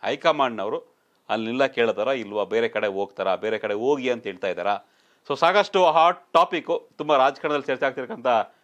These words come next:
ವಿಚಾರ. ಆರ್ ಅಶೋಕ್ ಪದ್ಮನಾಭನಗರ ನಿಲ್ತಾರಾ, ಬೇರೆ ಕಡೆ ಹೋಗ್ತಾರಾ ಅಂತ. So ಅಲ್ಲಿ ಎಲ್ ಶ್ರೀನಿವಾಸ್, ಆ, ಟಿಕೆಟ್ ಆಕಾಂಕ್ಷಿ ಕೂಡ ಆಗಿದ್ದಾರೆ ಬಿ ಜೆ ಪಿಯಿಂದ. ನೋಡ್ಬೇಕು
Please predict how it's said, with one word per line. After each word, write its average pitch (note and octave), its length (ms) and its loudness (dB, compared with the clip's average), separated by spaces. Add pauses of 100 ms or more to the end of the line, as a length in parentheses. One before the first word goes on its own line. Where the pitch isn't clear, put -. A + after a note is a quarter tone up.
(120)
ವಿಚಾರ. A#2+ 260 0
ಆರ್ B2+ 420 2
ಅಶೋಕ್ F#3 420 0
ಪದ್ಮನಾಭನಗರ C3+ 440 0
ನಿಲ್ತಾರಾ, D3+ 420 0
ಬೇರೆ C#3 200 0
ಕಡೆ C#3 140 0
ಹೋಗ್ತಾರಾ C3 360 2
ಅಂತ. A#2+ 160 0 (440)
So C#3+ 80 4
ಅಲ್ಲಿ C3+ 140 0
ಎಲ್ G3 200 4
ಶ್ರೀನಿವಾಸ್, F#3 540 2
ಆ, C#3 300 6 (340)
ಟಿಕೆಟ್ C#3+ 300 0
ಆಕಾಂಕ್ಷಿ C#3 340 -4
ಕೂಡ C#3 140 0
ಆಗಿದ್ದಾರೆ C#3 460 4
ಬಿ B2+ 140 -2
ಜೆ C3+ 120 2
ಪಿಯಿಂದ. A#2+ 180 -4
ನೋಡ್ಬೇಕು B2+ 640 0